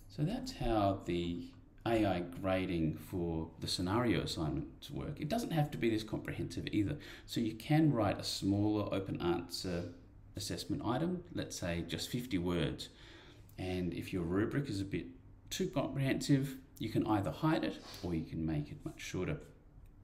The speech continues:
I'm going to show you one more example where we're turning off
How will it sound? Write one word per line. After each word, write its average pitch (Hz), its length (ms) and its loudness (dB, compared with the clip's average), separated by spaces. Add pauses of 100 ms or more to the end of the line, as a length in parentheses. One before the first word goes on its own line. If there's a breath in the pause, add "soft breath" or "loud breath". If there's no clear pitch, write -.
(920 loud breath)
I'm 107 140 -2
going 220 200 2
to - 60 2
show 127 220 0
you 98 400 4
one 135 260 0
more 107 180 6
example 87 580 0 (220)
where 90 300 -2
we're 87 160 0
turning 92 560 0
off - 480 0